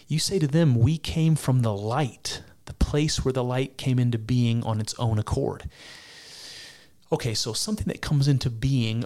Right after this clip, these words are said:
on its own accord, well, that's sort of impossible. It can only happen, it, it can only happen f-, with God,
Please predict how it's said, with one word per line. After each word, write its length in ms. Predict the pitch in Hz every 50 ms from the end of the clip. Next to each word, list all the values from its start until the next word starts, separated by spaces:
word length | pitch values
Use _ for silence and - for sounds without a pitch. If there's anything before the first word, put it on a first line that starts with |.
| -
on 180 | - 117 120 123
its 160 | 117 113 - -
own 240 | - 123 123 117
accord, 520 | 110 - - - 110 120 107 - - - - - - - - -
well, 120 | - 123 127
that's 160 | 156 175 -
sort 180 | - - 165 139
of 80 | 127
impossible. 680 | 131 120 - - 110 110 113 - - 120 - - - - - - - -
It 80 | -
can 100 | - 143
only 180 | 147 170 208 190
happen, 680 | 139 156 170 165 - 151 143 135 131 127 127 131 135 - - -
it, 300 | - 135 135 - - -
it 80 | - 143
can 80 | - 202
only 100 | 180 131
happen 320 | - 156 147 - 143 131
f-, 200 | 123 - - - -
with 220 | - 143 135 -
God, 340 | - 214 139 - - -